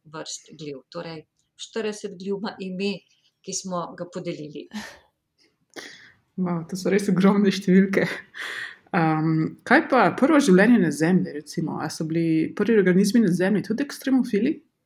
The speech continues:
Speaker 1: Absolutno, ker že Zemlja na samem začetku je bila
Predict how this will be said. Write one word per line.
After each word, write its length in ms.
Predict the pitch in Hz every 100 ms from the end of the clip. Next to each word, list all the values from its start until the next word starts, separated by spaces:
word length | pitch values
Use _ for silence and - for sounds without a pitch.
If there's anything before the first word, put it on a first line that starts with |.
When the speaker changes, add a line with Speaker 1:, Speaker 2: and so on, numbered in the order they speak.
| _ _ _ _ _ _ _
Speaker 1:
Absolutno, 760 | 208 208 - 175 240 302 277 254
ker 180 | - 196
že 220 | 175 175 175
Zemlja 440 | 175 175 175 180 269
na 120 | 214
samem 380 | - 185 196 240
začetku 680 | 202 - 151 151 _ 254 269 269
je 140 | - 196
bila 320 | 190 196 190